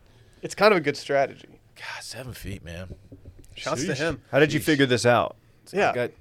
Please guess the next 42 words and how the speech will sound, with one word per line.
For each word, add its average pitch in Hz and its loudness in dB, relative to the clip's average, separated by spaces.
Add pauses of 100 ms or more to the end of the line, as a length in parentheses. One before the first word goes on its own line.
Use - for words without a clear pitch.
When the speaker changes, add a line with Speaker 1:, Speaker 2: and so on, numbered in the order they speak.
(480)
Speaker 2:
I 107 -10
got 117 -8
tagged 120 -4
in 117 -8
the 110 -10
tweet 143 -8
about 80 -8
it, 76 -16
man, 90 -12
'cause 98 -18
we're 104 -10
talking, 120 -2
I'm 117 -10
talking 165 0
to 117 -6
J-, 95 -16
John 147 0
Duda. 98 -2 (920)
Announcement 101 -6
alert 85 -10
coming. 80 -12 (160)
Speaker 3:
You 123 -20
said 202 0
his 147 2
name 123 0
weird. 92 -8 (120)
Speaker 2:
John 117 -4
Duda. 90 -2 (320)
Speaker 3:
You - -20
put 170 -4
emphasis 135 -2
on 110 -4
the 104 -10
weird 113 -2
Speaker 2:
John 120 -2
Speaker 3:
part. 101 -10
Speaker 2:
Duda. 101 -2 (340)
Uh, 113 2 (240)
talk, 151 4
he 160 0
always 190 4
talks - 0